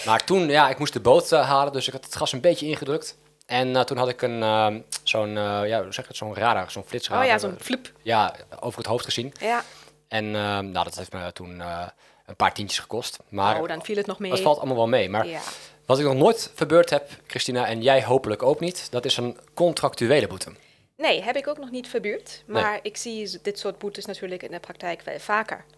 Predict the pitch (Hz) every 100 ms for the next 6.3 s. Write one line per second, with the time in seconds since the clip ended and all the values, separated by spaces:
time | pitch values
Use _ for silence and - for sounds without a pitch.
0 | _ 120 104 - - - - _ 127 127
1 | 135 135 131 135 131 _ _ _ _ _
2 | 143 - 175 156 - 156 127 139 117 110
3 | - 139 190 156 147 143 185 - _ -
4 | 127 123 - 113 135 127 139 175 151 135
5 | 127 127 131 _ _ - 110 110 107 104
6 | - 101